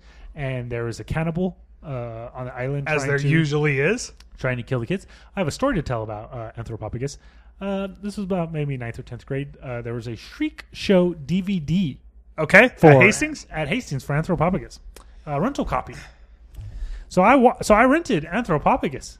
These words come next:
Speaker 1: and I was
Speaker 2: Yep.
Speaker 1: like, and I was like, "Man, this movie's really fucking good." Um, I've got two stories to tell about Anthropophagus now.
Speaker 2: Okay.
Speaker 1: This is the first one.
Speaker 2: This is Easy's time with Anthropophagus.
Speaker 1: Yes.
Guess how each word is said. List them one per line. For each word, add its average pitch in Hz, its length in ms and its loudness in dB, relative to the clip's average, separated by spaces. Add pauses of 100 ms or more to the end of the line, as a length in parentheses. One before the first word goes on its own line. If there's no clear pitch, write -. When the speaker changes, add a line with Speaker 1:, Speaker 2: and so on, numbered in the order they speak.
(120)
Speaker 1:
and 131 100 -4
I - 20 0
was 156 80 2
Speaker 2:
Yep. 180 140 6
Speaker 1:
like, - 140 -10
and 139 100 -6
I 127 40 0
was 123 100 -4
like, 101 140 -12
"Man, 247 220 -4
this 269 200 -10
movie's 139 280 -8
really 113 240 -10
fucking 135 360 -14
good." 202 280 -2 (580)
Um, 160 580 2
I've 220 140 2
got 392 180 0
two 359 140 8
stories 180 300 4
to 123 60 -12
tell 139 160 2
about 120 280 -4
Anthropophagus 120 680 -2
now. 131 180 -2 (420)
Speaker 2:
Okay. 240 380 6
Speaker 1:
This 247 180 0
is - 60 -10
the 302 140 -2
first 220 200 2
one. 120 120 -4 (120)
Speaker 2:
This 294 240 0
is 294 300 -2 (280)
Easy's 370 540 2
time 294 400 4
with 254 200 0
Anthropophagus. 370 1200 4
Speaker 1:
Yes. 170 300 4